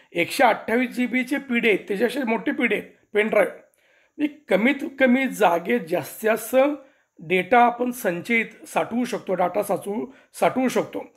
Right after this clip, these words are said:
त्यामुळे सहज सायबर क्राईम करणं शक्य होतं. त्यामुळे संगणकावर कमीत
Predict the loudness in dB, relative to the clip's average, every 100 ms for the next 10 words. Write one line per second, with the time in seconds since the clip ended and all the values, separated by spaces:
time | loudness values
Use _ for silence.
0 | _ _ _ 2 4 4 0 2 4 4
1 | -2 -2 -2 0 -2 -2 -2 -4 -4 -8
2 | -8 -6 -8 -10 -6 -6 -4 -4 0 0
3 | -2 -8 -20 _ -2 0 2 0 4 6
4 | 4 2 -4